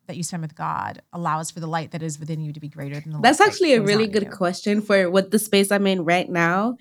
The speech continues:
Speaker 2: The month of March, my friend and I, we decided
Speaker 1: Yeah.
Speaker 2: we're gonna be very disciplined this March, and we're gonna start working out and studying every day.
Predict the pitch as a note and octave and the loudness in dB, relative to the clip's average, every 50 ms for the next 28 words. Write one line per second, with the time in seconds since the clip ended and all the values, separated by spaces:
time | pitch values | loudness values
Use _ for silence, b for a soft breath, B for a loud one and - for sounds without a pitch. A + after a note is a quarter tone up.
0 | B B B G#3+ G#3+ G#3+ G#3 A3+ A3+ B3 B3 A3+ G#3 G3+ F#3 F3+ F#3+ G3 - - | B B B 4 6 6 6 4 4 2 2 2 2 2 4 4 2 2 0 2
1 | G#3 G3 G3 G3 - G#3 G#3+ A3+ A3 G#3+ G3+ F#3+ F#3 F#3 F3+ G3 G3+ G3 G3+ G#3 | 2 2 2 2 0 0 0 0 -2 -2 0 0 0 0 0 -2 -2 -2 -2 -2
2 | - G3 F#3 F#3 C4+ C#4 C4+ B3 A3+ F3 E3+ F3 F#3+ F#3+ F#3+ G3+ G3 F#3+ F3 G3 | 0 0 2 4 4 4 2 0 -2 -4 -2 0 0 0 2 0 -2 0 0 0
3 | F#3 D#3+ F#3+ G3 G3 F#3+ F3+ E3+ - F#3+ F#3 - G#3 G3+ - G#3+ G#3 G3+ F#3 F#3+ | 0 2 2 4 4 2 0 0 -2 -4 0 0 -2 0 2 2 2 2 2 0
4 | F#3+ - - F3+ F3 F3 F3 F3 F3+ - - - B B B B B B B _ | -2 -2 -4 -4 -4 -2 -2 -4 -4 -6 -10 -18 B B B B B B B _
5 | _ - G#3 G#3 G3+ G3+ G3+ G3+ G3+ G3 F#3+ G#3 G3 G#3+ G#3 G3+ G3+ - G#3+ G3+ | _ 0 2 4 4 4 4 4 2 2 0 0 0 0 0 -2 0 2 2 2
6 | G3+ G3+ G3 G3 F#3 F3 E3+ - G#3+ A3 A3 G#3+ G#3+ G#3 - F3+ F3 E3 - - | 2 2 -2 -2 -6 -8 -6 0 2 4 4 4 4 2 0 -2 -6 -8 -12 -4
7 | _ G3+ G3+ G3+ G3 F#3+ F#3+ - E3+ D#3 E3+ E3+ E3+ _ F#3+ G3 F#3+ F#3+ F#3+ F#3 | _ 0 0 2 0 -2 -2 -4 -6 -6 -6 -8 -4 _ 0 2 2 2 0 -2
8 | F#3+ | -4